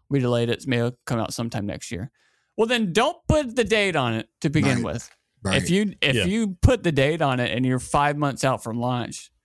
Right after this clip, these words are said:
Speaker 1: and you don't know if you're gonna make it, just wait. Well, why not?
Speaker 2: Right.
Speaker 1: Why not just
Speaker 3: Yeah.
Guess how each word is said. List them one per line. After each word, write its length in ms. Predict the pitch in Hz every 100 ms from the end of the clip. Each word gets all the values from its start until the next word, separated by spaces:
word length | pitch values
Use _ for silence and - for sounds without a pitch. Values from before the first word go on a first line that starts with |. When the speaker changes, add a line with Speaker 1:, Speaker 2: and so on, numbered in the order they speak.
| _ _ _ - _ _ -
Speaker 1:
and 120 | 120
you 120 | 143
don't 360 | 131 131 139 -
know 280 | 135 156
if 100 | 147
you're 120 | 151 139
gonna 180 | 131
make 260 | 123 131 143
it, 160 | 113 - _
just 220 | - - 180
wait. 280 | 214 - _ _ _
Well, 140 | - -
why 200 | 151 175
not? 200 | 175 160
Speaker 2:
Right. 120 | 92 127 -
Speaker 1:
Why 200 | 135 147
not 200 | 143 143
just 220 | 143 -
Speaker 3:
Yeah. 180 | 107 90